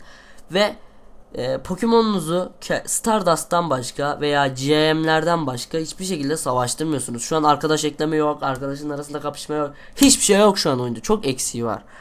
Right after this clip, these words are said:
Acayip eksiği var. Bu arada şu parasıma bayılıyorum. Çok güçlü. Yani kocaman golemi yenmişliğim var. Otuz birmiş bu da. Elli yapınca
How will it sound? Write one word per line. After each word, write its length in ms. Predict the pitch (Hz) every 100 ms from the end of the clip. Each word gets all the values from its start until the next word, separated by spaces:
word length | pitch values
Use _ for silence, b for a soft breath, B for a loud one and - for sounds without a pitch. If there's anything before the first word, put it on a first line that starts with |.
| B B
Acayip 360 | - 143 185 180
eksiği 320 | 135 131 165
var. 160 | 180 156
Bu 60 |
arada 160 | 160 156
şu 200 | - -
parasıma 560 | - 151 151 156 143 131
bayılıyorum. 500 | 127 139 131 113 101 b b -
Çok 260 | 123 117
güçlü. 340 | 123 - 117 - b b b b b -
Yani 300 | 117 117 110 - - -
kocaman 600 | - 139 135 127 135 120
golemi 440 | 113 135 131 131
yenmişliğim 580 | 131 123 123 - 135 123
var. 80 | 117
Otuz 340 | - 110 131
birmiş 340 | 127 123 113 -
bu 80 | 120
da. 60 |
Elli 300 | 117 127 127
yapınca 560 | 135 127 131 120 143